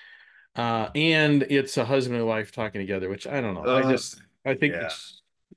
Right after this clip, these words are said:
Speaker 1: I don't know. I would, I would be holding back all
Speaker 2: It's
Speaker 1: the
Speaker 2: like
Speaker 1: time.
Speaker 2: a hostage situation.
Speaker 1: Yeah.
Speaker 2: It totally is.
Speaker 1: Yeah.
Speaker 2: <laughs> Yeah.
Speaker 1: So, so they were reacting to a, a podcast by another Catholic podcast.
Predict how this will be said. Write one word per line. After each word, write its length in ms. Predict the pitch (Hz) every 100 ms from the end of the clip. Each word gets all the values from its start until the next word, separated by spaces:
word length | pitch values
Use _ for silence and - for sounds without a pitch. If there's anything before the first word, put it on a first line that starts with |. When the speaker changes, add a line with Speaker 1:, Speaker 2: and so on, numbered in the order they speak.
| _ _ 110
Speaker 1:
I 80 |
don't 180 | 95 87
know. 40 | 92
I 140 | 123 127
would, 140 | 113 104 -
I 120 | 123
would 160 | 117 101
be 120 | 101
holding 300 | 104 95 92
back 280 | 95 92 104
all 80 | 92
Speaker 2:
It's 60 | 90
Speaker 1:
the 60 |
Speaker 2:
like 160 | 120 90
Speaker 1:
time. 160 | 92
Speaker 2:
a 40 | 92
hostage 480 | 123 110 113 92 -
situation. 440 | 107 - 104 135
Speaker 1:
Yeah. 320 | 135 131 131
Speaker 2:
It 40 | 131
totally 240 | 113 101
is. 300 | 90 90 - _
Speaker 1:
Yeah. 140 | 98 90
Speaker 2:
<laughs> 280 | - - -
Yeah. 380 | 180 117 90 - -
Speaker 1:
So, 420 | - 202 180 - - 294 - 320 -
so 380 | - 202 170 -
they 280 | 165 156 175
were 200 | 226 185
reacting 840 | 156 156 143 143 156 - 151 131 123
to 640 | - 143 123 123 117 113 113
a, 260 | 113 110 107 -
a 80 | 117
podcast 680 | - 131 127 - 123 113 -
by 120 | 110
another 240 | 101 196 -
Catholic 500 | 123 101 101 104 -
podcast. 720 | 98 95 107 87 110 -